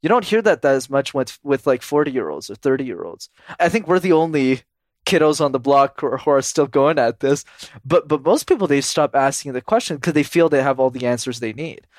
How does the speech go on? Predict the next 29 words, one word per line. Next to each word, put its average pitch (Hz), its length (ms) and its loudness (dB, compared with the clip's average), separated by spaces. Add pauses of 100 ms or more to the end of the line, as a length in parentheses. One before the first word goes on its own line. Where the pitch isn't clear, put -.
(240)
And 120 180 -4
that's 131 260 0
dangerous, - 520 -12
my - 100 -20
friends. - 480 -20 (1000)
That's 131 640 2
dangerous - 880 -6 (500)
because 123 680 -2 (500)
you 139 120 -4
truly 190 440 -2
never 156 320 -2
have 127 220 0
the 117 140 -10
answers - 380 -8
you - 120 -18
need. - 200 -20
And 131 140 0
the 123 60 -2
reason 180 400 0
is 120 80 -4
simply 127 280 -10
because - 360 -14
of - 100 -20
this. - 400 -2 (380)
The 135 80 -2
world 143 240 2
is 165 80 -4
constantly 143 440 -4
changing. 120 580 -10